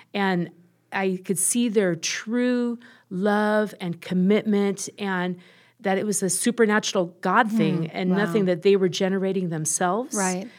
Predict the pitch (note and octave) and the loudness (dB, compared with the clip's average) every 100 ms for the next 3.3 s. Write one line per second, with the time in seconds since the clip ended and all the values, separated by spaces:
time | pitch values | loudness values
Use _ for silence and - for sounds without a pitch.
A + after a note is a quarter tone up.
0 | - _ - G3 F#3 F3+ F3 - G3 F3+ | -20 _ -4 0 2 0 -4 -4 -4 -2
1 | E3 D#3 - - G#3+ F3+ A3 A#3 A#3 - | -6 -10 -10 0 0 4 4 4 4 -2
2 | - G#3 F#3+ - A3+ A3 A3+ A3+ - G#3+ | -4 -4 -2 0 4 4 4 0 -2 0
3 | G3 F#3 | 2 0